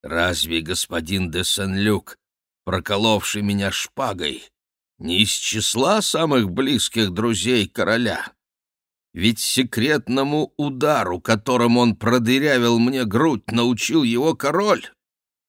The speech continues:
И я не вижу ничего невозможного в том, что король сам же его из-под тишка и подстрекнул завести ссору со мной". Герцог Анжуйский слегка кивнул головой.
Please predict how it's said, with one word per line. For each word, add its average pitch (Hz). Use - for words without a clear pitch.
И -
я 90
не 113
вижу 123
ничего 113
невозможного 104
в -
том, 117
что -
король 117
сам 110
же 120
его 107
из-под 107
тишка 107
и 127
подстрекнул 127
завести 107
ссору 104
со -
мной". 90
Герцог 104
Анжуйский 107
слегка 104
кивнул 98
головой. 92